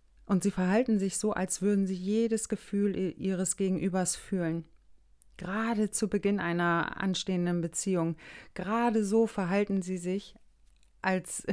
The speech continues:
<laughs> würden sie wirklich jedes einzelne Gefühl nachempfinden können.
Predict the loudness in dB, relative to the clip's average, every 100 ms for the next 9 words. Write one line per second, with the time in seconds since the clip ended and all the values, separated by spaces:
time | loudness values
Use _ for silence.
0 | 0 0 -2 0 0 0 0 0 -2 -2
1 | 2 2 2 0 -2 -2 -2 -2 -2 -6
2 | -4 0 0 0 0 -2 -4 -4 -4 -4
3 | -2 -4 -4 -4 -4